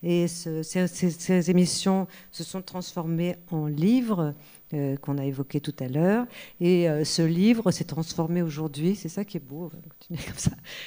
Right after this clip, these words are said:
en, en truc. C'est-à-dire, <laughs> le truc, ça va être cette intervention que nous avons préparée, euh, autour de l'enfance et de l'adolescence de Virginia Stephen.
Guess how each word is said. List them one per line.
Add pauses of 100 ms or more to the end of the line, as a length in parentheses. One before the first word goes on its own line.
(140)
en,
en
truc. (680)
C'est-à-dire, (420)
<laughs>
le
truc,
ça
va
être
cette
intervention (220)
que
nous
avons
préparée, (600)
euh, (680)
autour
de
l'enfance
et
de
l'adolescence
de
Virginia
Stephen.